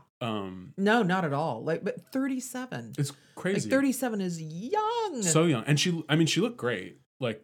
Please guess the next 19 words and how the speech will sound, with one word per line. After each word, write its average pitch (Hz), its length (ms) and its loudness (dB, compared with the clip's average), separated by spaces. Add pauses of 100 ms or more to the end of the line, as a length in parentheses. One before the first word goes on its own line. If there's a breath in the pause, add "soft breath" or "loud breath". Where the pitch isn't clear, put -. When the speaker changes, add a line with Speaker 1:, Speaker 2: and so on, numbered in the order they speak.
Speaker 2:
She - 160 0
looks 175 160 -2
amazing. 143 320 0
Speaker 1:
she 143 80 8
looks 143 200 6
so 139 200 4
good. 110 220 -2
And 127 200 0
she 139 140 2
has 127 260 2
this 117 300 -2
platinum 117 540 -2
blonde 110 540 -2
Jean 113 220 -6
Harlow 107 480 -4
hair 104 300 -4
in 104 120 -8
this 104 200 -6
movie. 101 400 -8